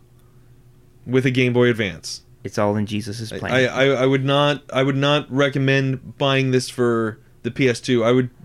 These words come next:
Speaker 1: and we didn't even go over the G B A one 'cause I don't even know what's on there, but it's gotta be more worth the money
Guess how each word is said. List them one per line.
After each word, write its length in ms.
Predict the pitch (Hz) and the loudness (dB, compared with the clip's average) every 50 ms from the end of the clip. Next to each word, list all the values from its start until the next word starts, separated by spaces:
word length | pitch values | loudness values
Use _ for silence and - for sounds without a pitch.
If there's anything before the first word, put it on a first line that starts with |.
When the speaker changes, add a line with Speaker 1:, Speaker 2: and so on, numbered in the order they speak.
| - - - | -12 -4 0
Speaker 1:
and 200 | 156 165 165 170 | 2 2 4 4
we 100 | 190 226 | 2 2
didn't 160 | 233 220 190 | 2 2 2
even 280 | 165 143 123 110 110 107 | 2 2 0 -2 -4 0
go 200 | 135 139 135 117 | 2 4 4 4
over 300 | 120 147 175 185 147 131 | 4 4 4 4 4 2
the 120 | 113 107 | 0 0
G 160 | 104 107 107 | -4 -4 -6
B 160 | 101 101 95 95 | -6 -4 -4 -4
A 80 | 95 | -4
one 160 | 92 95 98 | -6 -6 -8
'cause 160 | 101 107 101 113 | -10 -10 -6 -4
I 100 | 113 117 | -2 -2
don't 140 | 123 123 | 0 0
even 140 | 123 120 123 | -2 0 0
know 80 | 131 127 | 2 2
what's 180 | 127 127 120 | 2 2 0
on 200 | 120 127 139 139 | 0 -2 -2 0
there, 140 | 135 139 139 | 0 0 0
but 220 | 131 139 135 131 - - - - - | 2 0 0 -2 -2 -10 -14 -6 -4
it's 180 | 151 143 127 | -4 -2 -2
gotta 400 | 120 110 110 151 151 165 170 165 | -4 -4 -2 0 0 2 2 0
be 540 | 147 143 147 143 139 139 139 139 135 131 - - - - - - - - - - - | 0 0 0 0 2 2 2 0 -2 -4 -8 -18 -20 -20 -20 -20 -20 -20 -20 -16 -10
more 440 | 104 120 131 147 156 160 160 160 147 | -4 0 2 4 4 6 4 4 4
worth 320 | 135 143 143 139 139 - | 2 2 2 0 0 -2
the 100 | 135 139 | -2 0
money 560 | 127 127 131 127 131 127 127 123 123 120 120 | 0 2 2 2 2 2 0 0 -2 -2 -4